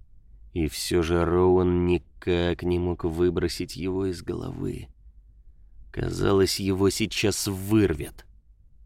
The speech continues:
Именно тогда он заметил еще кое-что. Вместо двери в конце коридора появился проем —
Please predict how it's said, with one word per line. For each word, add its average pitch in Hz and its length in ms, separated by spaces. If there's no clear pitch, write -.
Именно 113 560
тогда 90 720
он 139 220
заметил 120 560
еще 117 480
кое-что. 80 680
Вместо 107 640
двери 117 380
в - 100
конце 92 400
коридора 92 680
появился 113 560
проем — 160 640